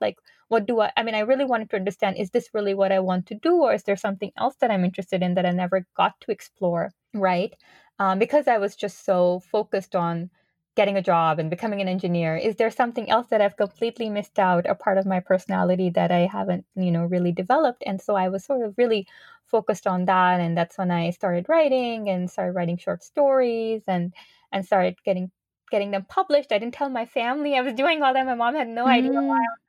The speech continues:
Speaker 1: up always late or, <laughs> you know. And
Speaker 2: Wow.
Speaker 1: I had this joke, like, "I'm a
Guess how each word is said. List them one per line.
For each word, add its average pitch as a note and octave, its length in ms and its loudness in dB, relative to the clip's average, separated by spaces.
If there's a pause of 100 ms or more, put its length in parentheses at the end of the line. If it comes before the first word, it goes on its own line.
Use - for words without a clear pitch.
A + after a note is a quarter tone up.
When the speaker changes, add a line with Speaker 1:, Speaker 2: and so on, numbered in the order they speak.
Speaker 1:
up A3+ 140 -8
always G#3+ 380 -2
late G#3+ 420 0
or, B3+ 120 2
<laughs> - 180 -4
you D#4+ 160 -4
know. C#4 160 -4 (520)
And F4+ 100 -6
Speaker 2:
Wow. G3+ 500 -2 (400)
Speaker 1:
I C4 40 2
had B3+ 260 0
this A#3 160 -8
joke, G#3+ 320 0
like, G3+ 180 0
"I'm G3 260 -2
a F#3+ 120 -4